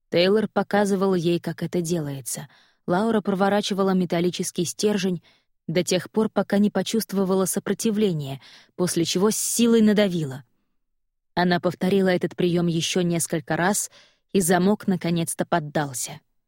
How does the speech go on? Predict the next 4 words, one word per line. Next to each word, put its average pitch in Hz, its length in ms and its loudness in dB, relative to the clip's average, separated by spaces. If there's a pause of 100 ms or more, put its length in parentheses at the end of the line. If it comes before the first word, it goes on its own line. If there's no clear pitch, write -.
(720)
Крики 208 320 0
внутри 185 460 2
давно 165 360 0
стихли. - 680 -8